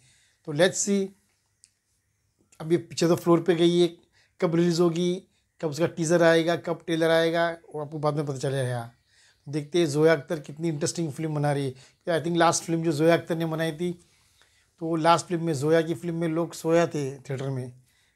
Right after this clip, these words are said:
the film was not up to the mark। तो अब देखते हैं ये फिल्म में लोग जागे थिएटर में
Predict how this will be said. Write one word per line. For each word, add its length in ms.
the 120
film 180
was 140
not 180
up 200
to 100
the 120
mark। 240
तो 60
अब 40
देखते 200
हैं 60
ये 160
फिल्म 260
में 160
लोग 260
जागे 460
थिएटर 260
में 300